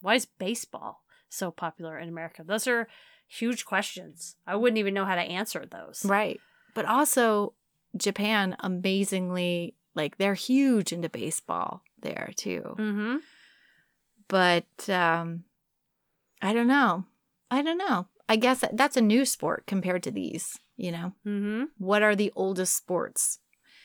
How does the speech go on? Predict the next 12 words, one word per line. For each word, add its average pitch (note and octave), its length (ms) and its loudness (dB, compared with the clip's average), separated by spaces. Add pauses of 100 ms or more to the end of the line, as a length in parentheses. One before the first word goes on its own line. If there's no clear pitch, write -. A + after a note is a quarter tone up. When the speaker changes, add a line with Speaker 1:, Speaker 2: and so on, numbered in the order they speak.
(200)
Speaker 2:
Hunting A#3 680 4
or F#3+ 160 4
archery G#3 680 2 (300)
was F3+ 220 2
for F3 220 -2
hunting. G#3 580 2 (260)
So - 160 0
that's F#3 220 2
very F#3+ 260 4
old, G3 260 4
but F3+ 140 2
not F3 240 0